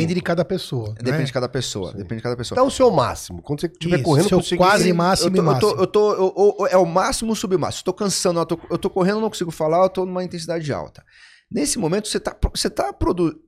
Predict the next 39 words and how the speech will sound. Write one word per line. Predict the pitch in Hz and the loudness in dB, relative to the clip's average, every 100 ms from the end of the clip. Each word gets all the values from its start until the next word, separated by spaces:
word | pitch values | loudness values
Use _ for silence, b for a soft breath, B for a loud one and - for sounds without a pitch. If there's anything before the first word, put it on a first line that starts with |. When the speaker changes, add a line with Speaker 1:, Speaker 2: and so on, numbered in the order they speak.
| _ | _
Speaker 3:
queimando | 165 151 143 127 | -4 -2 -2 -2
caloria. | 127 131 113 101 - _ b b b _ | -2 -2 -2 -6 -10 _ b b b _
Quando | - 247 339 | -4 -2 -2
você | 330 302 - | -2 0 -2
faz | - 143 123 | 0 0 0
o | |
exercício | 127 127 120 | -4 -8 -6
de | 147 | -2
altíssima | 170 - 214 262 214 | -2 -4 -8 -6 -6
intensidade, | 151 - 101 123 208 143 117 | -6 -6 -6 -4 -4 -4 -6
você | 107 131 | -6 -4
vai | 185 | -4
queimar | - 226 196 | -4 -6 -4
setecentas | - 226 233 285 - | -4 -2 -2 -4 -4
calorias. | 320 311 143 160 - - b b b b | -2 0 0 0 -4 -12 b b b b
Se | - | -12
você | 196 339 | -8 -4
faz | - 170 156 | -2 -2 0
em | |
baixa | 139 127 127 | 0 0 0
intensidade, | 120 120 131 165 - | -6 -8 -4 -6 -4
você | |
vai | - | -6
queimar | - 208 220 | -4 -6 -6
trezentas, | 339 330 185 156 131 90 - - _ _ _ | -4 -2 0 0 -4 -10 -16 -20 _ _ _
entendeu? | 110 127 147 b b b b _ _ - - - - | -10 -8 -10 b b b b _ _ -18 -18 -18 -8
A | 165 | -6
somatória | - - - 247 349 370 339 - 175 156 143 135 | -6 -6 -2 -2 0 -2 -2 -2 2 4 4 0
disso, | 107 123 127 - - 98 82 _ | -2 -6 -6 -6 -10 -14 -18 _
no | 127 196 | -10 -8
final | 285 - 160 | -8 -6 -4
do | 127 123 | -4 -4
dia, | 131 226 | -4 -4
que | 226 | -2
vai | 202 | -2
dar | 185 | 0
o | |
déficit | 190 190 - | 0 -4 -6
calórico. | 220 156 98 - | -2 0 -2 -6